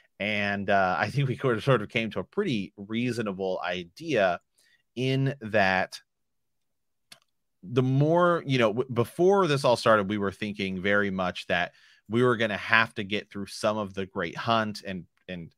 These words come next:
who knew, who knows where in order to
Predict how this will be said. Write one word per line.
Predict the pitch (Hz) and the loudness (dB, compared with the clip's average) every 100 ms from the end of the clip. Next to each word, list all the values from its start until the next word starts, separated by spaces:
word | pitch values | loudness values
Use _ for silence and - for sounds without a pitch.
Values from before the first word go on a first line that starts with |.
| _ _ _ _ _ | _ _ _ _ _
who | 123 113 | -4 0
knew, | 104 120 110 98 | 2 2 2 -2
who | 95 113 | -4 -2
knows | 107 113 110 | 2 4 2
where | 98 92 87 87 _ _ _ | -2 -2 -2 -4 _ _ _
in | 104 | -2
order | 107 107 107 | 2 4 2
to | 95 - 101 98 92 90 87 | -4 -6 -2 -2 -2 -4 -8